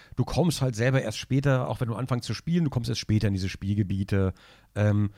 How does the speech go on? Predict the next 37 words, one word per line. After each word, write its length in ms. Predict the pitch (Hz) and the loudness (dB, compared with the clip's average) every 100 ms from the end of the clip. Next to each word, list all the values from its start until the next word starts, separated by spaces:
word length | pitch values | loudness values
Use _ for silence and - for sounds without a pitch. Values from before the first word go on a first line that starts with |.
| - - | -20 -4
du 80 | 117 | 0
erlebst 240 | 113 110 | 0 -2
später 240 | - 117 120 | 0 0 2
zum 160 | 120 | 0
Beispiel, 220 | 107 - - | 0 -2 -2
ich 100 | 139 | -2
hätte 160 | 175 | 0
gerne 340 | 131 135 139 139 | 0 2 2 2
bei 240 | 117 113 | 0 2
W 120 | 123 | 4
O 120 | 123 | 4
W 140 | 110 117 | 4 2
zum 140 | - | 2
Beispiel, 280 | 90 87 - | -2 -2 -6
hat 120 | 98 | -6
mich 200 | 117 107 113 | -6 -2 -2
wahnsinnig 420 | 143 143 131 110 | 0 0 0 0
aufgeregt, 600 | 120 117 110 98 120 - | -4 -2 0 0 -2 0
Cataclysm, 580 | 131 110 - 101 101 139 - - - - - | -2 -2 0 2 2 0 -2 -20 -20 -12 -4
dass 180 | 113 | -2
alles 320 | - 139 156 - | 0 0 0 0
plötzlich 300 | 123 120 107 | 0 0 2
neu 320 | 113 123 107 | 4 4 4
war 260 | 107 107 | 2 2
und 140 | 104 104 | 0 -4
bla, 420 | 101 101 104 107 | -2 0 0 0
die 120 | 104 | -4
Startgebiete, 600 | - 107 - 107 104 104 | -2 -2 0 -2 0 0
weil 120 | 107 | -2
ich 100 | 113 | -2
hätte 180 | 165 220 | -2 -2
gerne 260 | 160 165 170 | -2 0 2
in 60 | |
den 140 | 143 147 | 0 -2
alten 240 | 175 180 | -4 -4
Startgebieten 580 | 139 135 135 120 110 113 | -4 -4 -2 -4 -4 -4
angefangen 640 | 226 226 - 185 214 262 | -2 0 0 -4 -4 -6